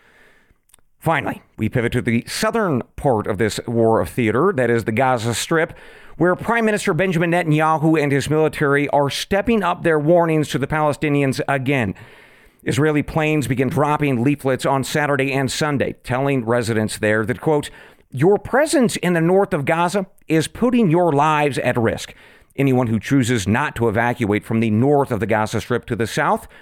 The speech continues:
may be identified as a partner in a terrorist organization," end quote. Later at a press conference again over the weekend, Israeli Defense Forces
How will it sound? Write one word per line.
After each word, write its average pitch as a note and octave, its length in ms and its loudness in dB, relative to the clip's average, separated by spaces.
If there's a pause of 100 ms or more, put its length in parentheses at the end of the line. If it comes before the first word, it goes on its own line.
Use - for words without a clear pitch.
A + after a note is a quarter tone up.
(340)
may G3 320 2
be A#3+ 180 2
identified D3 800 -2
as C3 200 0
a D3 140 2
partner - 520 -4 (300)
in C3+ 100 0
a C3+ 80 0
terrorist C3+ 600 -2
organization," D3 800 0 (380)
end A2 140 -6
quote. - 260 -8 (1080)
Later F3+ 280 2
at F3+ 80 2
a E3 40 -2
press F3+ 220 0
conference D#3+ 600 -2
again D3+ 340 0
over C3 140 0
the C3+ 80 0
weekend, C3 440 -2
Israeli B2 380 0
Defense B2 260 -2
Forces A#2 520 0